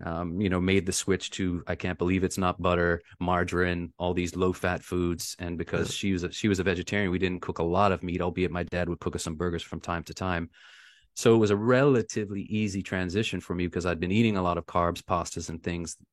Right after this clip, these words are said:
Speaker 1: up until that point. But yeah, it was initially because I was dating a girl at the time, and it was easy. And yeah,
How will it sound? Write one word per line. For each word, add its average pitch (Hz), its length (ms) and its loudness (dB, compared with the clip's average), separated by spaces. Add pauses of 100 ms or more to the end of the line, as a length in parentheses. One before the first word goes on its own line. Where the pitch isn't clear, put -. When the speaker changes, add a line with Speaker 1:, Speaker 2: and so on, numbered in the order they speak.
Speaker 1:
up - 140 -4
until 87 280 -4
that 85 220 -2
point. 87 320 -4
But 82 120 -2
yeah, 90 160 2
it 87 60 4
was 87 120 0
initially 98 520 0
because 85 460 -4
I - 100 -8
was 85 180 -2
dating 90 300 2
a 80 40 -6
girl 85 340 -2
at 82 100 -8
the 82 80 -6
time, 82 420 -4 (140)
and 87 60 -8
it 78 60 -6
was 80 160 -4
easy. 82 480 -4
And 78 260 -10 (600)
yeah, 80 240 -2